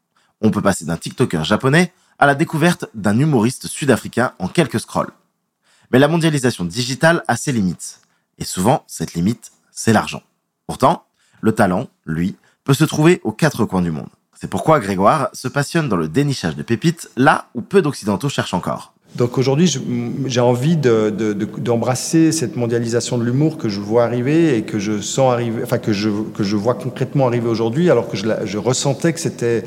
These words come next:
Speaker 2: quelque chose qui allait arriver il y a, il y a, il y a trente ans en arrière. Donc, euh, donc oui, je, je, je, ce qui m'intéresse surtout dans la mondialisation de l'humour,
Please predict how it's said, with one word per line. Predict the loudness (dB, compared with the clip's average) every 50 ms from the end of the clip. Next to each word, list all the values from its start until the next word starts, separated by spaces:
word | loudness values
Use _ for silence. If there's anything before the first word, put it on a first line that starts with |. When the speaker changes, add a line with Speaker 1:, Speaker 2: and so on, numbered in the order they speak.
| -8 -12 -6
Speaker 2:
quelque | -4 -4 -4 -2
chose | -2 -2 -2 -2
qui | -2 0
allait | 0 0
arriver | 0 0 0 0 2 2 2 2
il | 2 2
y | 0
a, | 0
il | 0 0
y | -2
a, | 0
il | 0 0
y |
a | -2 -2
trente | -2 -6 -4 -2
ans | 0 0
en |
arrière. | 0 2 2 2 2 2
Donc, | 0 -4 -6 -4
euh, | -4 -4 -4 -4 -10 -14 -14 -14 -16 -16 -18 -18 -18 -16 -6 -4
donc | -4 -4 -2 0
oui, | 2 4 4 4
je, | 4 2 0 -2 0 0 0 0 0 -2 -2 -4 -6 -6 -6 -6 -8 -10 -10 -10
je, | -10 -8 -6 -4 -4 -2 -2 -4
je, | -4 -6 -6 -8
ce | -8 -6 0
qui | 2 2
m'intéresse | 2 2 2 0 -2 -2 -2 -4
surtout | -4 -6 -8 -6 -6 -4 -2
dans | 0 0 0
la | 0
mondialisation | 0 0 0 2 0 0 0 0 -2 -2 -2 -2 -4 -2 -2
de | -2
l'humour, | 0 2 4 4 4 4 0